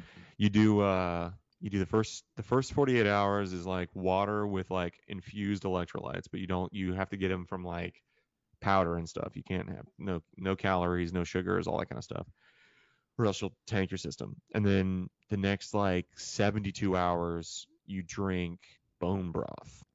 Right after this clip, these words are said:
and then your final, like, s-, uh, forty-eight hours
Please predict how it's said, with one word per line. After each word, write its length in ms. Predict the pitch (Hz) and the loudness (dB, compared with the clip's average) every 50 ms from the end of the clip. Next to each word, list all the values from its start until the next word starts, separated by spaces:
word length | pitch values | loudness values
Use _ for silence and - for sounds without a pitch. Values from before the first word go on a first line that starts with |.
| _ _ | _ _
and 240 | - 92 90 87 85 | -6 -6 -6 -4 0
then 440 | 90 98 95 95 92 92 90 90 90 | 2 2 4 4 2 2 0 -2 -4
your 140 | 87 87 87 | -4 -6 -6
final, 600 | 87 - - 104 98 98 101 95 95 92 90 87 | -6 -4 0 0 2 2 2 0 0 0 0 0
like, 220 | 87 85 85 80 - _ _ _ _ | -2 -2 -4 -6 -10 _ _ _ _
s-, 240 | - - - - - | -18 -18 -14 -8 -6
uh, 340 | 69 78 73 76 71 62 60 | -4 -4 -2 -2 -2 -4 -4
forty-eight 380 | - - 107 101 95 92 87 87 | -2 2 2 4 4 4 2 2
hours 540 | 85 85 85 85 85 85 82 80 - - | 2 2 0 0 0 -2 -2 -4 -8 -12